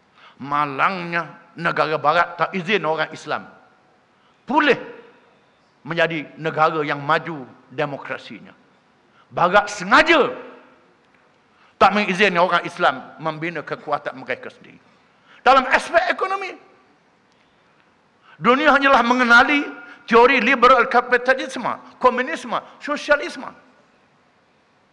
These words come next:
Tidak mengenal Islam ada peranan dalam aspek ekonomi.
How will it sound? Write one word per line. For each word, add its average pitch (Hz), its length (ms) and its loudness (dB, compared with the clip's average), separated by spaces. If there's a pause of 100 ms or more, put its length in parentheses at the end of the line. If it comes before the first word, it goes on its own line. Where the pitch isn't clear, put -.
(140)
Tidak 269 240 0
mengenal 330 520 2
Islam 320 400 2
ada 277 240 6
peranan 240 760 2
dalam 208 240 2
aspek 285 320 2
ekonomi. 320 480 -8